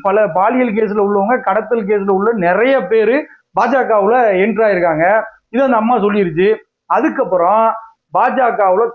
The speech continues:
கல்யாணராமன் ஒரு ஆளு, அதாவது, மதக்கலவரம் பண்ணணும்னா இந்த கல்யாணராமனை பேச விட்டா போதும், மதக்கலவரம் வந்துடும். அந்த கல்யாணராமன் என்ன சொல்றாரு அப்படின்னா, அதாவது,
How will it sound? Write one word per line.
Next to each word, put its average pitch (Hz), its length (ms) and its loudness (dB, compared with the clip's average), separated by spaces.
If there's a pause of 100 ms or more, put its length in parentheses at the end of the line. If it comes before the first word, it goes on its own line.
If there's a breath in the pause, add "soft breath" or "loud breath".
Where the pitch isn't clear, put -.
கல்யாணராமன் 220 720 0
ஒரு 175 120 2
ஆளு, 151 160 0
அதாவது, 185 280 0
மதக்கலவரம் 233 840 0
பண்ணணும்னா 185 440 0
இந்த 208 260 -4
கல்யாணராமனை 233 640 0
பேச 226 280 0
விட்டா 233 200 0
போதும், 233 260 0 (380)
மதக்கலவரம் 240 580 0
வந்துடும். 190 200 0 (220)
அந்த 277 320 2
கல்யாணராமன் 254 640 0
என்ன 208 160 0
சொல்றாரு 196 380 2
அப்படின்னா, 160 580 2 (340)
அதாவது, 220 680 0